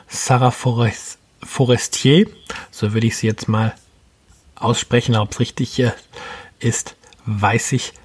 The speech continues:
nicht genau. Die man vielleicht kennt aus Das Parfüm, die Geschichte eines Mörders oder auch aus Hell oder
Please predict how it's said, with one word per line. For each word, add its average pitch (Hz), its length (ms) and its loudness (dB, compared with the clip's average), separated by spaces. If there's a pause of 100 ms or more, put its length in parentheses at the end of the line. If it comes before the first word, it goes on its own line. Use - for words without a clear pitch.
(140)
nicht 117 460 0
genau. 110 520 2 (440)
Die 117 360 2
man 127 720 4 (220)
vielleicht - 960 -2
kennt 117 460 -2 (200)
aus - 760 -6
Das - 180 0
Parfüm, 143 420 2
die 127 80 0
Geschichte 123 440 -2
eines 120 320 -2
Mörders 127 500 2 (1160)
oder 117 320 0
auch 101 180 -2
aus 113 280 -4 (200)
Hell 110 540 -2 (800)
oder 117 420 0